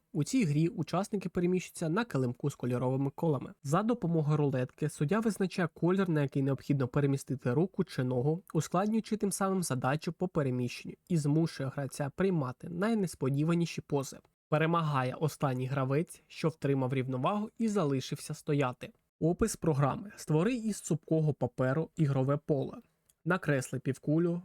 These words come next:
розділи її на чотири рівні частини, кожну зафарбуй червоним, синім, зеленим і жовтим кольором. Усередині нижньої частини зроби невеликий отвір для сервопривода. Зроби невелику стрілку.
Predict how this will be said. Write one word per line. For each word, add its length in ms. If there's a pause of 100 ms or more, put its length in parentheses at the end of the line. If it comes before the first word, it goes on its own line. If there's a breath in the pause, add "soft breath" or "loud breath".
розділи 440
її 140
на 100
чотири 460
рівні 280
частини, 540 (100)
кожну 360
зафарбуй 600
червоним, 720
синім, 500
зеленим 580 (100)
і 100
жовтим 460
кольором. 400 (300)
Усередині 600
нижньої 400
частини 580
зроби 360
невеликий 520
отвір 380
для 180
сервопривода. 720 (260)
Зроби 340
невелику 500
стрілку. 500